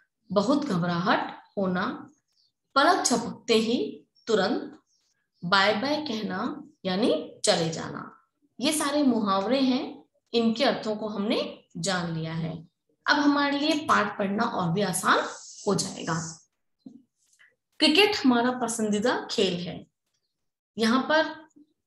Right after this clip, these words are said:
एक बच्चा है, वो बता रहा है कि हम लोग किस प्रकार से, वो अपने बारे में बता रहा है कि हमारा जो कॉलोनी है, हमारी जो मोहल्ला है, उसके अंदर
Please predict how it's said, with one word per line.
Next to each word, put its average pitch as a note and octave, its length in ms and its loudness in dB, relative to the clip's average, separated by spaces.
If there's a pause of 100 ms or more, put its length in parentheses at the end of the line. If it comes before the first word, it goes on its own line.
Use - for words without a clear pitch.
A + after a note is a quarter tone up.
एक G3+ 180 0
बच्चा C4 340 0
है, C4 320 2
वो A#3+ 280 0
बता F#3 380 -4
रहा A3+ 120 0
है G#3+ 260 -2
कि C#4 200 -6
हम G3 260 -4
लोग A#3 260 -2
किस D#4 180 -6
प्रकार F#3 400 -6
से, C4+ 200 -6
वो C4 160 -2
अपने B3 200 4
बारे G3 220 2
में F#3+ 80 -4
बता F3+ 200 -6
रहा G3 120 -2
है C#4+ 240 -2 (440)
कि C4 80 4
हमारा G#3+ 540 4
जो B3+ 120 2 (120)
कॉलोनी G3 540 0
है, G#3 220 -4
हमारी F3+ 300 -6
जो G3 180 -2
मोहल्ला F3+ 360 -2
है, A3 260 -2
उसके G#3 260 -4
अंदर G3+ 380 -2